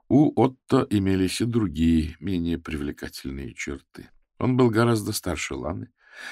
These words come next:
и относился к ней с отеческой заботой, иногда перераставшей в деспотизм. Контролировал каждый ее шаг,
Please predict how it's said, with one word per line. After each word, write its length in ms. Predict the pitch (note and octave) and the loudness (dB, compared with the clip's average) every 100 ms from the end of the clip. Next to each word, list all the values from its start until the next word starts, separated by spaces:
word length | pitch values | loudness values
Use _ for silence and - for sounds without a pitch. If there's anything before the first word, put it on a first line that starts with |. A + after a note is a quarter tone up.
| - | 4
и 80 | A#2 | 6
относился 600 | A#2 A2 G#2+ B2+ A#2+ F2 | 8 6 6 6 6 0
к 60 | |
ней 180 | F#2 G2+ | 0 0
с 100 | - | 2
отеческой 640 | E2+ E2 F2+ - D#2+ - D2+ | 0 0 -2 -2 -6 -2 -2
заботой, 640 | C#2 C2+ E2 F#2+ F#2 F2 | -2 -2 -2 0 2 2
иногда 340 | D2+ D#2 D#2 E2+ | 0 -2 -2 -2
перераставшей 920 | - E2 D#2+ C#2+ - D#2 D2+ - D2 | 0 0 0 -2 -4 -4 -4 -4 -4
в 100 | C#2 | -4
деспотизм. 960 | C2+ - - - D#2+ - B1+ - - - _ _ _ - - - - | -8 -8 -6 -8 -8 -8 -10 -10 -20 -20 _ _ _ -20 -18 -16 2
Контролировал 760 | A#2 G2+ G#2 G2 G2+ G#2 G2+ F2+ | 4 6 8 8 8 8 6 4
каждый 380 | F#2+ E2+ D#2+ | 2 0 0
ее 100 | D#2 | 0
шаг, 280 | - - - | -2 -6 -8